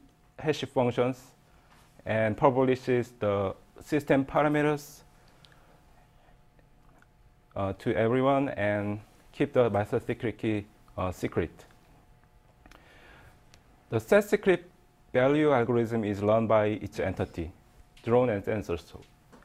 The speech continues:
or sender and receivers, to generate a secret value and corresponding public value. The entity A with an I D A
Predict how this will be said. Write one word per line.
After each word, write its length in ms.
or 220
sender 360
and 120
receivers, 420
to 140
generate 420
a 220
secret 520
value 460
and 240
corresponding 840
public 400
value. 360
The 180
entity 420
A 240
with 360
an 180
I 240
D 180
A 340